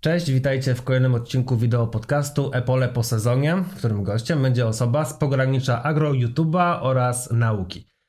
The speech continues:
E, w rolnictwie co roku wykonujemy podobne czynności. Musimy zadbać o poprawną uprawę, nawożenie, siew, ochronę, pielęgnację naszych upraw,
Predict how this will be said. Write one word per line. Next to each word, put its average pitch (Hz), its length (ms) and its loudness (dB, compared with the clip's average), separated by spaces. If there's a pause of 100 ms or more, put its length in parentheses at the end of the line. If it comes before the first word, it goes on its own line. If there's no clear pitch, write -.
(320)
E, 123 180 0
w 127 60 2
rolnictwie 175 840 0
co 143 160 0
roku 160 260 0
wykonujemy 131 500 0
podobne 123 420 0
czynności. 117 800 -2
Musimy 113 480 0 (360)
zadbać 113 440 0
o 110 80 2
poprawną 117 580 0
uprawę, 139 520 0
nawożenie, 123 760 2 (400)
siew, 147 460 0
ochronę, 139 520 0
pielęgnację 131 460 2
naszych 127 260 0
upraw, 156 460 -2